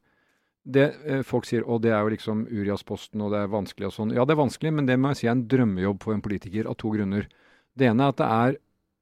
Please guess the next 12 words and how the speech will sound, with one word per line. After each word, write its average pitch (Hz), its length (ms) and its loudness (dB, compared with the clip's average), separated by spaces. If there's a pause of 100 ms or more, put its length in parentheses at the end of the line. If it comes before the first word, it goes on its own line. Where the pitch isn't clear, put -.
det 131 80 2
er 127 80 4
det 113 220 4
politikkområdet 117 500 0
som 131 80 -4
treffer - 560 -2 (160)
flest - 380 -6
mennesker 110 480 -2
mest. - 480 -4 (520)
Ingen 104 220 -2
er 117 140 4
uberørt. 107 380 -2